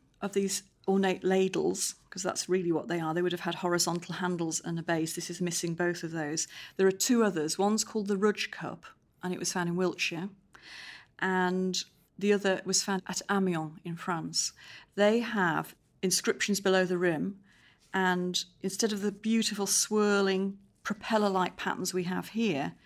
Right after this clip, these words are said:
they have a simplistic sort of representation in enamel of Hadrian's Wall, we think. The difference being that they are all cast in one,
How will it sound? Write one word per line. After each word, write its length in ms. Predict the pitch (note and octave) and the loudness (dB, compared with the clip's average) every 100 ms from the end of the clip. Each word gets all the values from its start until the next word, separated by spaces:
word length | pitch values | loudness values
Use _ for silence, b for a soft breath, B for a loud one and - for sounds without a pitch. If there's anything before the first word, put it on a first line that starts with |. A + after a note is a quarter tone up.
| B B B B _ - | B B B B _ -2
they 180 | F#3+ F#3+ | 0 0
have 540 | F#3+ F#3 F3+ F3+ - _ _ _ | 2 2 2 -2 -12 _ _ _
a 40 | F3+ | -2
simplistic 680 | - G#3 G3+ G#3 G3+ - - | 2 0 0 -2 -2 -2 -2
sort 220 | F#3+ F3+ | -2 -4
of 160 | F3 | 0
representation 840 | F#3 F#3 F#3 F#3 F#3 F#3+ F3+ - F3+ | 0 0 0 0 0 0 0 0 2
in 80 | |
enamel 400 | F#3 F#3 F3+ F3 | 4 4 4 2
of 120 | E3 E3+ | -4 -4
Hadrian's 500 | F#3 F3+ F3 F3 F#3 | -4 -4 -6 -4 0
Wall, 260 | F3 D#3+ E3+ | 0 0 -6
we 100 | D#3+ | -6
think. 340 | E3 C#3+ - B B - | -6 -6 -8 B B -2
The 80 | G3 | 2
difference 440 | A#3 B3+ A#3 A3 | 2 2 4 4
being 360 | A3+ A3+ G3 E3+ | 4 4 4 2
that 160 | - | 2
they 260 | G#3+ G#3 F#3 | 4 4 4
are 80 | E3+ | 2
all 140 | F3+ | 0
cast 420 | F3+ G#3+ G3 - | 0 -2 0 -2
in 180 | F#3+ F3+ | 0 0
one, 380 | F#3+ F#3+ D#3+ | 0 0 0